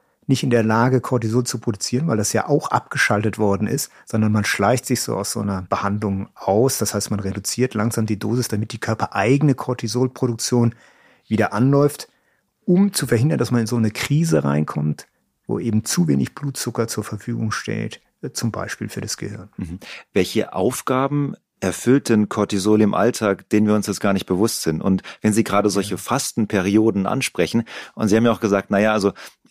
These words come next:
Speaker 2: wenn wir das nicht wollen, in unserem normalen Alltag haben wir meistens immer dann doch Zugriff irgendwie auf Essen. Also deswegen,
Speaker 1: Ja.
Speaker 2: welche Aufgaben werden denn noch erfüllt, die wir vielleicht
Speaker 1: Also
Speaker 2: gar nicht auf dem Schirm haben?
Speaker 1: zum Beispiel so kurz vor dem Aufstehen so, ähm,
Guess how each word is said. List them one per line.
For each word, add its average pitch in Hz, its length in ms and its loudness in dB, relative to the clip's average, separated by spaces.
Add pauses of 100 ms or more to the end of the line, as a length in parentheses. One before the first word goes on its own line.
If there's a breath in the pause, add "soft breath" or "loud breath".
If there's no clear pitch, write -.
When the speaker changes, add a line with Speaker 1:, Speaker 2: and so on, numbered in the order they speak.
(200)
Speaker 2:
wenn 101 200 2
wir 104 80 6
das 92 160 -2
nicht 90 260 -6
wollen, 123 460 6 (180)
in 95 240 2
unserem 95 220 2
normalen 92 500 4
Alltag 110 500 2
haben 113 160 2
wir 107 140 4
meistens 95 460 0
immer 113 260 4
dann 98 180 2
doch 110 220 2
Zugriff - 640 0 (220 soft breath)
irgendwie 104 320 2
auf 95 200 2
Essen. 98 440 -2
Also 87 340 2 (260 loud breath)
deswegen, 104 240 2
Speaker 1:
Ja. 92 40 0
Speaker 2:
welche 101 260 0
Aufgaben 95 420 0
werden 87 160 0
denn 85 120 0
noch 120 160 0
erfüllt, 95 400 -6
die 82 100 -4
wir 87 80 0
vielleicht 117 220 0
Speaker 1:
Also 123 60 4
Speaker 2:
gar 82 100 0
nicht 80 120 -4
auf 78 60 -6
dem 82 60 -4
Schirm 110 240 2
haben? 78 160 -6 (260)
Speaker 1:
zum 120 200 -2
Beispiel 123 520 4
so 113 140 -6
kurz - 260 -2
vor 123 100 0
dem 113 120 0
Aufstehen 123 440 -2
so, 82 360 0
ähm, 113 340 -2